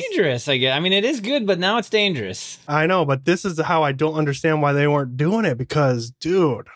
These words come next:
Speaker 1: They could have got a lot of people into some debt.
Speaker 2: Like, it, it's gotta, <laughs> right? But I'm like, okay, so if the reason is you don't wanna give Apple a cut 'cause you're selling it through the store, like, you gotta balance that with the amount of people you're losing sales from.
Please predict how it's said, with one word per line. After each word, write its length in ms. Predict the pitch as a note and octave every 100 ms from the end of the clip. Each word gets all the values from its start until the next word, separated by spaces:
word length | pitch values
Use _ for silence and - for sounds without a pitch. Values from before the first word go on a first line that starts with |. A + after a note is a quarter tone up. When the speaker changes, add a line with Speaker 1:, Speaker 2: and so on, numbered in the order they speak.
| _ -
Speaker 1:
They 200 | C3 F#3+
could 180 | A#3 E3
have 140 | C3
got 200 | C#3 C3
a 60 | A#2
lot 220 | C3+ F#3
of 80 | -
people 280 | C3+ A#2
into 160 | A2+ G#2+
some 220 | - G#2
debt. 340 | G2+ G2 - - - - -
Speaker 2:
Like, 160 | F3+ F3+
it, 160 | F3+ D#3
it's 320 | F3 E3 D#3
gotta, 880 | F3 A3 G#3+ - - - F#3+ D3 C#3
<laughs> 60 | C3
right? 340 | D3+ G#3 C4+ - - - F#3
But 240 | F3 D#3
I'm 140 | F#3 F#3+
like, 240 | F3+ E3+
okay, 300 | G3 G3+ D3+
so 440 | C#3+ D3 C#3 C3+ - _ _ _ _ _ _ _ - -
if 200 | G3 E3
the 100 | F3
reason 320 | F3+ A3+ G#3
is 260 | F#3+ E3+ D#3+
you 80 | E3
don't 200 | D#3+ D#3
wanna 160 | D#3+
give 180 | D3 D3
Apple 380 | C#3 C#3 D3 C3
a 40 |
cut 380 | A#2+ - D3+ -
'cause 180 | - C3
you're 80 | B2+
selling 300 | - C#3 C3
it 120 | B2
through 100 | C3
the 80 | A#2
store, 460 | - D3 B2+ A2 - _ _ _ -
like, 260 | D3 C#3 - _ _ -
you 140 | E3+
gotta 280 | E3 G#3 A3+
balance 560 | C#3 - D#3 G#3 G#3 D#3
that 180 | D3+ C3+
with 140 | C3+
the 100 | D3
amount 320 | C#3 D3 E3+
of 140 | D3+ C3+
people 280 | F3 E3 C#3
you're 240 | B2 A#2+
losing 520 | D3 E3+ C#3 A#2+ A#2
sales 480 | - - D#3+ D3 B2
from. 460 | - A2+ G2 D2+